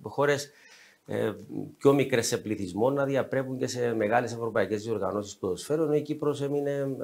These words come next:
ε, κολλημένη σε κάποιες, ε, σωματιακές επιτυχίες ομάδων μας στο εξωτερικό και σε ευρωπαϊκές διοργανώσεις. Θα την παρομοίαζα με το, με το πιο μικρό ατομικό άθλημα, γιατί, ε, παλεύει,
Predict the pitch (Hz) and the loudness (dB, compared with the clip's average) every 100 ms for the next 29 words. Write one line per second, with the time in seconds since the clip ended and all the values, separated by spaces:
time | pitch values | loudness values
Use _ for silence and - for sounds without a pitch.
0 | 120 117 123 110 131 131 113 123 123 135 | -4 -4 -2 0 0 -2 -2 -2 -2 -4
1 | 123 113 113 110 107 104 101 98 95 95 | -2 -4 -6 -6 -2 -2 -2 -2 -4 -4
2 | 98 123 117 107 107 101 127 113 101 92 | -6 0 0 2 0 0 -2 -2 -6 -8
3 | 90 95 90 87 - 113 113 110 104 101 | -8 -6 -4 -6 -8 -2 0 0 0 -2
4 | - 98 92 90 87 90 - 98 95 92 | -4 -6 -4 -2 -2 -4 -8 -8 -6 -4
5 | 104 98 95 98 95 92 95 87 95 87 | -4 -4 -8 -6 -2 -2 -4 -8 -8 -6
6 | 85 82 113 147 - _ _ _ _ _ | -6 -8 -8 -10 -12 _ _ _ _ _
7 | _ _ _ - 131 131 127 123 160 156 | _ _ _ -4 -2 2 4 4 4 4
8 | 160 165 151 135 117 - 127 120 - 160 | 4 2 4 2 0 -4 0 0 2 4
9 | 165 - - 151 165 165 160 143 135 151 | 4 2 4 6 8 6 4 0 4 6
10 | 135 147 156 156 151 110 85 85 101 104 | 6 4 4 4 0 -4 -4 -4 -4 -2
11 | 143 143 135 - - 131 117 127 117 107 | -2 -2 -4 -8 -6 -2 0 6 6 8
12 | 156 160 165 165 160 156 | 4 6 4 6 2 -2